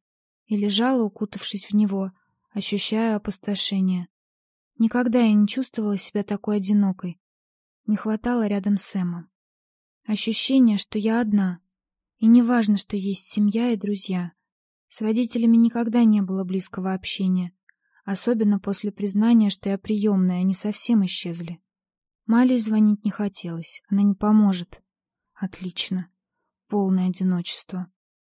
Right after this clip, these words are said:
Каждый раз чувствую, что все от меня отворачиваются или готовы отвернуться в любой момент, забыть, предать, отречься. Могу доверять только себе. Ни на кого не могу положиться.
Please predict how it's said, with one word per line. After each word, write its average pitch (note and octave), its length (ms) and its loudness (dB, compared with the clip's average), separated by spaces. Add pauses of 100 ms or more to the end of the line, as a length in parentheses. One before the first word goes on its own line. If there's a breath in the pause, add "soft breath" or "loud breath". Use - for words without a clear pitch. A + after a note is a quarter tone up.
(440)
Каждый G#3+ 360 0
раз A#3+ 220 2
чувствую, A#3+ 440 -4
что - 180 -10
все A#3+ 280 -2
от A3+ 120 -4
меня A3 260 4
отворачиваются G#3 960 -4 (320)
или G#3+ 180 -2
готовы A3 500 0
отвернуться G#3+ 580 2
в G#3 80 -4
любой G#3 260 0
момент, A3 540 4 (600)
забыть, G#3+ 520 -2
предать, G3 600 -4
отречься. G#3+ 680 -2 (720)
Могу A3+ 240 4
доверять A#3+ 460 0
только A3+ 280 -2
себе. F#3+ 480 -4 (720)
Ни A3 180 8
на B3 140 10
кого B3+ 300 2
не G3+ 120 6
могу F#3+ 280 0
положиться. F#3+ 720 -6